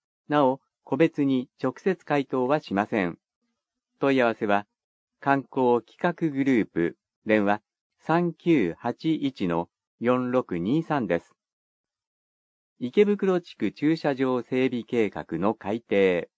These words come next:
案。全文は、一月三十一日まで、都市計画課、行政情報コーナー、区民事務所、図書館、区ホームページで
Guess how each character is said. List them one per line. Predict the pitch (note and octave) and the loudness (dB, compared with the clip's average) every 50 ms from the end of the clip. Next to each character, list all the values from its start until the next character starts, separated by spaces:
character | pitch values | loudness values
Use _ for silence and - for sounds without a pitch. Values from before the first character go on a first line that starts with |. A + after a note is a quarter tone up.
| _ _ _ _ _ _ _ _ | _ _ _ _ _ _ _ _
案。 | - A#2+ B2 A2 E2+ C#2+ - _ _ _ _ _ _ _ _ _ _ _ _ _ _ _ _ - | -2 0 0 0 -2 -4 -8 _ _ _ _ _ _ _ _ _ _ _ _ _ _ _ _ -4
全 | A2+ B2+ C3+ C3+ B2+ | -2 0 2 2 2
文 | B2+ B2+ B2 | 0 0 0
は、 | A#2+ A#2+ A#2 - _ _ _ _ _ _ _ | 0 0 -2 -2 _ _ _ _ _ _ _
一 | - A#2 - - F3+ | -10 -8 -6 -4 -2
月 | F3+ F3 E3 - E3 D#3 C#3 - | -2 -2 -2 -2 -2 -4 -4 -2
三 | - E3+ E3+ E3 C#3 | 0 0 0 0 0
十 | G#2 G2 F2+ E2+ E2 | -2 -2 -2 -2 -2
一 | - G#2 G2+ - D#3+ D#3+ | -4 -6 -6 -4 -2 -2
日 | D#3 D3 - D3+ C3+ | -2 -2 -2 -2 -2
ま | A2+ F2+ | -2 -2
で、 | D#2+ E2 E2 E2 _ _ _ _ _ _ _ _ _ _ | -2 -2 -2 -4 _ _ _ _ _ _ _ _ _ _
都 | - B2+ B2+ | -6 -6 -6
市 | - - | -8 -6
計 | - - E3+ E3 D#3 | -2 0 2 2 2
画 | D3+ - C3+ | 0 -2 -6
課、 | - - - - A#2+ A2+ A#2 - _ _ _ _ _ _ _ _ - | -6 -8 -4 -2 -2 -2 -2 -4 _ _ _ _ _ _ _ _ -4
行 | - C#3+ E3+ F#3 | 0 2 2 2
政 | F#3 - F3+ E3+ E3 D#3 B2 | 0 -2 0 0 0 2 2
情 | B2+ C#3 D3 C#3+ | 2 2 2 2
報 | - - C#3+ C3+ B2+ | 2 0 0 0 0
コ | - - C3 A#2 G2 | 0 0 2 2 2
ー | |
ナ | F2 E2+ E2 E2 D#2+ D#2+ | 2 0 0 0 -2 -4
ー、 | D#2 _ _ _ _ _ _ _ _ _ _ | -8 _ _ _ _ _ _ _ _ _ _
区 | - C#3 C#3 | -2 0 2
民 | E3 F3+ F3 E3+ D3 | 2 2 2 0 0
事 | A#2+ B2+ | 0 0
務 | C3 C3 B2+ | 0 0 0
所、 | - - F2+ E2+ E2+ - _ _ _ _ _ _ _ _ _ _ _ | 0 0 -2 -2 -2 -4 _ _ _ _ _ _ _ _ _ _ _
図 | - C#3 | -4 -2
書 | C3+ - F3 | 0 0 0
館、 | E3 - B2 G2 E2 D#2 - - _ _ _ _ _ _ _ _ _ | 0 0 0 0 0 -2 -6 -10 _ _ _ _ _ _ _ _ _
区 | - D#3+ D#3+ D3 - _ | 0 0 0 0 -2 _
ホ | - E3 F#3 G3+ | -2 0 0 2
ー | |
ム | G3+ G3+ G3 | 2 0 0
ペ | - F#3+ F3 C#3 | 0 0 0 0
ー | |
ジ | A2 G2+ F2+ | 0 -2 0
で | E2+ F2+ F2+ F#2 | 0 0 0 0